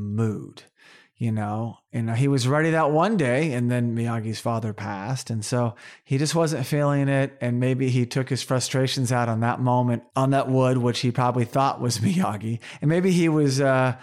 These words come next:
not as angry after working out some of that tension. But,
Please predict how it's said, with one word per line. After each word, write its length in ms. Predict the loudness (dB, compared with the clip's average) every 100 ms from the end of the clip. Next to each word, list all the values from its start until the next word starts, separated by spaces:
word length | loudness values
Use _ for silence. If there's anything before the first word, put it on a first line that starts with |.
| -12 -4
not 220 | 0 2
as 160 | 2 2
angry 680 | 2 2 2 0 -6 -12 -8
after 480 | -8 -4 -6 -6 -10 _
working 440 | -4 -2 -2 -2 -4
out 220 | -6 -8
some 200 | -8 -8
of 80 | -8
that 180 | -10
tension. 400 | -8 -8 -6 -4
But, 240 | -2 -2